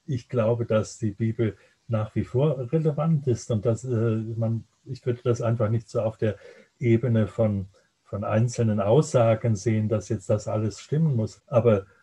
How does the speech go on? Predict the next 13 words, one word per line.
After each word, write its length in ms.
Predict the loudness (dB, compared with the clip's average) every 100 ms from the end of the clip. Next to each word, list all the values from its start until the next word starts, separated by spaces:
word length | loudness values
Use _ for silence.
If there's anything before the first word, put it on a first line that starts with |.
| _
es 220 | -4 -4
gibt 200 | -2 -4
starke 460 | -4 0 0 0 -2
Geschichten 560 | -4 -2 -2 -4 -4 -2
in 120 | 0
der 120 | -2
Bibel, 520 | -4 -6 -4 -4 -4 -4
über 180 | -4 -4
die 160 | -2 -4
es 120 | -2
sich 180 | -4 0
lohnt 360 | 2 2 -2
nachzudenken, 1000 | -2 -2 -6 -12 -10 -6 -4 -4 -4 -4